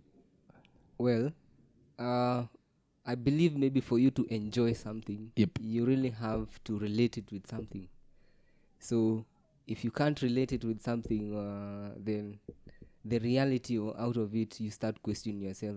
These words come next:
Speaker 1: "But how, how can that maybe happen?
Speaker 2: Mm.
Speaker 1: How is that possible?" So you find yourself questioning the game itself too much, and then you end up like, "Ah, maybe I'm not even interested in that." So
Speaker 2: Mm.
Speaker 1: i-, the game has to have some reality into it so that you can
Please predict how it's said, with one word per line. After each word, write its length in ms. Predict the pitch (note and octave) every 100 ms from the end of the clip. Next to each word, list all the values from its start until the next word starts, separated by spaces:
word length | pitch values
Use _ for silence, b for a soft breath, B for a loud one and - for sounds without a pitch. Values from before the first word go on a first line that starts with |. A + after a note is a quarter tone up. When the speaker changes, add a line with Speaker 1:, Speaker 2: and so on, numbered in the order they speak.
| F#2+
Speaker 1:
"But 140 | G2+ -
how, 320 | A#2+ B2+ A#2 -
how 200 | C#3+ C#3
can 180 | A#2+ A2+
that 180 | A#2
maybe 220 | A2+ G#2+ G#2
happen? 440 | A2 - A2 A2 -
Speaker 2:
Mm. 180 | C#3 A#2
Speaker 1:
How 140 | B2
is 140 | A#2 A2
that 180 | A2
possible?" 440 | - G#2 A2 G#2 G#2
So 100 | A2+
you 140 | A2+
find 300 | G#2+ A2+ A2+
yourself 360 | G#2 - G#2 G2+ - _ _ _ _ _ -
questioning 680 | D3 C3+ - - C#3+ A2+
the 60 | A2
game 260 | G#2+ A#2+ A2+
itself 380 | G#2+ A2 A2 -
too 120 | A2
much, 400 | G#2 G#2 - - _ _ _ _
and 120 | G2 G#2
then 140 | A2
you 120 | G#2+
end 220 | A2 A2
up 160 | G#2 F#2+
like, 180 | G#2 G2+
"Ah, 320 | F#3 G3 F3 C#3+ _ _ _ _ _ - - E3
maybe 240 | D3 B2+
I'm 120 | A2
not 160 | A2 A2
even 240 | G#2 G2+
interested 460 | G2+ G2 G2 - F#2+
in 100 | F#2+
that." 200 | F#2+ -
So 120 | B2+
Speaker 2:
Mm. 240 | C3+ B2 G#2 b b b b b _ _ _ _
Speaker 1:
i-, 100 | A2 - -
the 140 | A2 A2+
game 240 | A#2+ C#3+
has 280 | A#2+ B2 B2
to 100 | A#2+
have 240 | A2+ A2 -
some 220 | G#2+ G2+
reality 580 | G#2+ G#2+ G#2+ G2 G#2 G2+
into 220 | G2 G2+
it 200 | G#2 G2
so 120 | G2+
that 260 | G2 F#2+ G2+
you 60 |
can 340 | - G2 F#2+